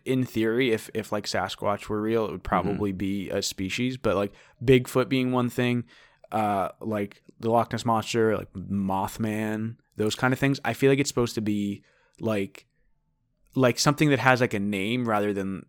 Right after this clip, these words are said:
Speaker 1: like, a species name, I guess. But I don't know. I f-,
Speaker 2: Oh.
Speaker 1: I don't know where the line is here.
Speaker 2: That makes more sense, 'cause including species didn't make sense to me.
Speaker 1: Right. Let's, uh, let's grab a definition here of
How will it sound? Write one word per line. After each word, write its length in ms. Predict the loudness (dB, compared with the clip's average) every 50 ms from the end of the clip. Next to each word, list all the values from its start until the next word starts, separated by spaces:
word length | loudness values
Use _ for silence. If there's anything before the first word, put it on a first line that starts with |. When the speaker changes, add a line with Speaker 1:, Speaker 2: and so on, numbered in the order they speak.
| -12
Speaker 1:
like, 200 | -10 -10 -8 -8
a 40 | -6
species 720 | -6 -6 -6 -6 -8 -6 -6 -4 -4 -4 -4 -6 -6 -6
name, 240 | -6 -6 -6 -6 -6
I 80 | -6 -4
guess. 180 | -4 -4 -4
But 160 | -2 -2 2 4
I 100 | 4 4
don't 180 | 4 4 0
know. 160 | 0 0 0 0
I 60 | 0
f-, 40 | 0
Speaker 2:
Oh. 120 | -2 -2 -4 -8 -14 -18 _ -6
Speaker 1:
I 60 | -4 -2
don't 120 | -2 0
know 100 | 0 0 0
where 180 | 0 0 0
the 100 | -2 -2
line 320 | -4 -4 -4 -4 -4 -6 -8
is 160 | -8 -10 -10
here. 380 | -10 -10 -10 -10 -12 -12 -14 _ _ -2
Speaker 2:
That 160 | 0 2 2 2
makes 240 | 2 0 0 0
more 220 | 2 2 4 4 2
sense, 340 | 0 -2 -4 -4 -4 -4 -6
'cause 180 | -8 -8 -6 -4
including 420 | -4 -4 -2 0 0 0 0 0
species 1040 | -2 -4 -8 -8 -4 0 2 2 2 0 0 -4 -4 -4 -6 -8 -10 -14 -16 -18 -20 _ _ _ _ -8
didn't 260 | -6 -6 -6 -6 -8
make 200 | -10 -12 -14 -16 -16
sense 300 | -16 -16 -16 -16 -18 -18
to 100 | -18 -16
me. 240 | -16 -14 -16 -16 -18 -20 -20 -20 -20 _ _ _ -12
Speaker 1:
Right. 680 | -10 -8 -6 -4 -2 -2 -2 -2 -2 -2 -4 -8 -12 _ _ _ _ _ _ _ _
Let's, 320 | -10 -8 -8 -8 -8 -6 -6
uh, 420 | -4 -2 -2 0 -2 -2 -4 -6 -12 _ _ _ _ _ _ _ _ _ _ _ _ -20 -16
let's 300 | -12 -10 -10 -8 -8 -10
grab 360 | -12 -10 -8 -8 -6 -4 -4 -4
a 40 |
definition 800 | -4 -4 -4 -4 -4 -4 -8 -10 -10 -10 -8 -8 -10 -10 -10 -12
here 340 | -14 -14 -14 -14 -12 -12 -14 -14
of 120 | -16 -18